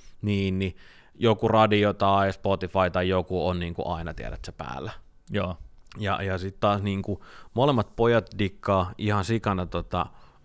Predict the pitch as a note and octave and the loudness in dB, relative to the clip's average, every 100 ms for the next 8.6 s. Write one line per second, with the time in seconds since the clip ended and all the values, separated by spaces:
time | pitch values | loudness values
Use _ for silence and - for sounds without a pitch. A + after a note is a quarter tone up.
0 | - G#2+ F2+ E2 - G#2 G#2 A#2+ D3 - | -8 -4 -4 -4 -4 -4 0 0 -2 -6
1 | - G#2 G#2 - - - - - - - | -12 -10 -10 -10 -12 -14 -16 -20 -16 -4
2 | F#2+ G#2 G#2 G2+ G2+ G#2+ A#2 C#3 F#3 G#3 | -2 0 0 0 0 -2 0 0 0 2
3 | F#3+ A#2+ G2+ G2 F#2+ F#2+ F#2 F#2 F#2 - | 4 4 4 0 -2 -2 -2 -2 -4 -6
4 | - F#3 B2 G2+ D2 - - - - - | 0 0 2 2 2 -2 -10 -14 -14 -14
5 | - G2 F#2 F2+ G2 F#2+ F2 F#2 - - | -4 0 0 -2 -8 -6 -4 -6 -12 -8
6 | G#2 G#2 - - C3+ D3+ E3 D#3+ B2+ A#2+ | -2 -2 -4 -4 0 2 0 0 0 0
7 | A#2+ G2+ F2+ - A2 G#2 F#2 F#2+ F2+ F#2 | 0 0 0 -2 -2 -2 0 -2 -2 -4
8 | F2+ F2 G2 G2+ G2 F#2 | -4 -4 -4 -4 -4 -6